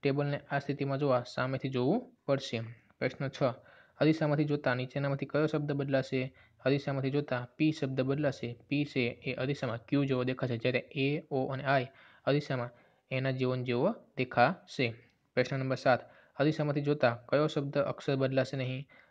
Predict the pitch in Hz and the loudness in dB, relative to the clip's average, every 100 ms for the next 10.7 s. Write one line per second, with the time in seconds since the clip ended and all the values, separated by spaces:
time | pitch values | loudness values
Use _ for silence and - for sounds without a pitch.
0 | _ - 147 147 131 127 127 147 123 120 | _ -6 -4 0 0 0 0 2 0 0
1 | - 135 139 135 123 127 117 135 160 - | -4 -2 -2 -4 0 0 2 0 -2 -6
2 | 139 135 120 127 123 123 - 139 143 147 | -4 -4 -4 -2 0 -2 -2 0 0 -2
3 | - 131 135 131 123 147 127 127 - _ | -8 0 0 0 -4 -2 -4 -6 -20 _
4 | _ 139 135 165 - 123 127 123 190 - | _ 0 0 0 0 0 4 2 2 -6
5 | _ 135 127 - 110 113 - _ _ _ | _ -6 -4 -4 -8 -10 -20 _ _ _
6 | - 127 123 135 135 135 151 131 - - | -4 -4 -2 -2 0 0 0 -2 -6 -20
7 | - - 143 143 143 143 147 151 156 - | -20 -4 -2 0 0 0 4 4 4 0
8 | - 143 135 139 143 - _ _ _ _ | -2 0 2 2 0 -6 _ _ _ _
9 | _ - 147 - 139 135 135 131 127 135 | _ 0 0 2 -2 2 4 4 4 0
10 | 135 135 131 127 - 127 131 | -2 -4 -4 -4 -4 -6 -8